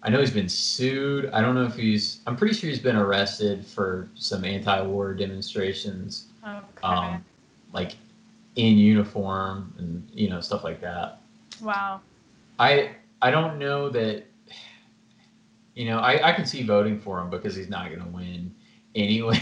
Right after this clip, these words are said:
Speaker 1: <laughs>
Speaker 2: I
Speaker 1: But I
Speaker 2: mean,
Speaker 1: don't,
Speaker 2: if it
Speaker 1: I don't know
Speaker 2: were
Speaker 1: if he'd be a good leader,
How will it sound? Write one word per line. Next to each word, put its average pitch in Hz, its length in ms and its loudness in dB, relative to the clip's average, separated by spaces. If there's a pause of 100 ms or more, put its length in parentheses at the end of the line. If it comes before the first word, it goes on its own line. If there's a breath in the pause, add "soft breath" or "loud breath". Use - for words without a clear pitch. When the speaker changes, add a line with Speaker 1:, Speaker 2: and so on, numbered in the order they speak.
(260)
Speaker 1:
<laughs> - 20 -14
Speaker 2:
I 190 840 0
Speaker 1:
But - 120 8
I - 20 10
Speaker 2:
mean, 143 80 6
Speaker 1:
don't, 156 140 6
Speaker 2:
if - 80 -4
it 453 100 0
Speaker 1:
I 156 40 4
don't 156 120 2
know 131 60 0
Speaker 2:
were 127 60 0
Speaker 1:
if - 40 -8
he'd 123 100 -10
be 107 120 -4
a 98 60 -4
good 92 220 -4
leader, 90 480 -12